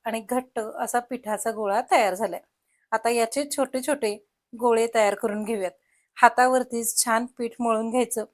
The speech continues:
एकदम पीठ मस्त तयार होतं. थोडंसं आपल्याला घट्टसरच हवंय. आता हे तयार झालेले गोळे जे आहेत ना ते आपण पोळपाटावरती लाटून घेऊयात. लाटताना जाडसरच लाटायचे,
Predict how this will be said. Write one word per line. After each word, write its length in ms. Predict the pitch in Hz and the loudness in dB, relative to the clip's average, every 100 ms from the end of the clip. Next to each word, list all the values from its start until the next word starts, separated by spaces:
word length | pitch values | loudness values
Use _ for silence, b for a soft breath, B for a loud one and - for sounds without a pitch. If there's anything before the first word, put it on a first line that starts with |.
| _ _ _ _ - | _ _ _ _ -2
एकदम 560 | 294 285 214 294 302 339 - | -2 -2 -2 2 2 0 -6
पीठ 160 | 247 240 _ | -8 -8 _
मस्त 400 | 240 240 - - 285 | -4 0 0 2 2
तयार 220 | 285 226 214 | 4 2 2
होतं. 260 | 226 214 208 _ _ _ _ | -2 -6 -12 _ _ _ _
थोडंसं 360 | 247 233 240 - | 0 0 2 2
आपल्याला 320 | 254 247 233 | 2 0 -2
घट्टसरच 680 | 247 254 254 240 247 247 240 | 0 -2 -2 -4 0 -2 0
हवंय. 220 | 262 202 196 _ _ _ _ | -2 -2 -6 _ _ _ _
आता 160 | 214 226 | -4 -2
हे 340 | 214 233 277 285 - - 220 - | -2 -4 -4 -4 -8 -12 -20 -2
तयार 280 | 240 226 226 | 2 4 2
झालेले 360 | 233 254 226 247 | 2 -2 -2 -4
गोळे 400 | 262 240 220 220 | 2 4 4 0
जे 120 | 233 | 0
आहेत 160 | 220 - | -2 -6
ना 80 | 208 _ _ _ _ - | -20 _ _ _ _ -2
ते 60 | |
आपण 280 | 220 220 247 | 0 0 -4
पोळपाटावरती 880 | 294 254 226 214 214 220 208 - 269 | 0 -2 0 0 2 0 -2 -4 4
लाटून 360 | 262 - 208 202 | 4 4 -2 -4
घेऊयात. 240 | 214 185 - b b b - | -4 -4 -8 b b b 4
लाटताना 640 | 247 233 - 285 311 233 220 _ - 208 | 6 6 6 2 2 0 -4 _ -14 4
जाडसरच 640 | 226 208 - 226 185 - | 4 4 2 0 0 0
लाटायचे, 500 | 277 226 202 196 185 | 2 2 2 -4 -8